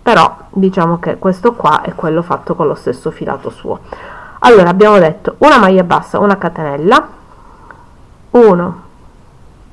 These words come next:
due, tre maglie alte,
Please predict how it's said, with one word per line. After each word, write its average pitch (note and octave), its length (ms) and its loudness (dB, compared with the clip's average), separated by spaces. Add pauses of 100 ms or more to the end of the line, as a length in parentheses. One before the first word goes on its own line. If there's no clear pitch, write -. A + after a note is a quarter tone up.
(1400)
due, D4 460 2 (2000)
tre G3 160 -4
maglie F3 380 -6
alte, C#4 580 -6